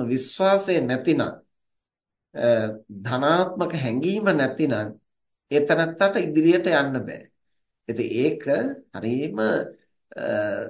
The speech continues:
විවිධ ස්වරූප වලින් එන්නට පුළුවන් වංචක ධර්මයක් තමයි මේ අත්ත පරිභව කියන්නේ. දැන් සමහරුන්ට ඒක හිතෙනවා තමන්ගේ ගුණයක් කියලා. ඒ කියන්නේ තමන්ට පරිභව කරගන්නා ගතිය ගුණයක් කියලා.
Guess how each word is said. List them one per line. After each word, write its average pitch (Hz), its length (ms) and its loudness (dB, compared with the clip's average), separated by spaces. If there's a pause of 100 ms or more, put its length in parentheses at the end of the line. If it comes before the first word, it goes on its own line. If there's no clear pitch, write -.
(1160)
විවිධ 185 480 0
ස්වරූප 190 560 4
වලින් 190 360 4
එන්නට 156 420 -4
පුළුවන් 196 440 -2
වංචක 170 440 2
ධර්මයක් 143 480 0
තමයි 151 260 -2
මේ 196 140 -4
අත්ත - 300 -4
පරිභව 113 460 0
කියන්නේ. - 280 -16 (320)
දැන් 147 180 2
සමහරුන්ට 226 680 0
ඒක 165 380 0
හිතෙනවා 208 680 -2 (380)
තමන්ගේ 220 480 2
ගුණයක් 180 500 6
කියලා. - 320 -16 (420)
ඒ 101 120 -14
කියන්නේ 123 240 -4
තමන්ට 139 460 0
පරිභව 131 520 2
කරගන්නා 143 680 0
ගතිය 170 340 2
ගුණයක් 156 360 4
කියලා. - 240 -10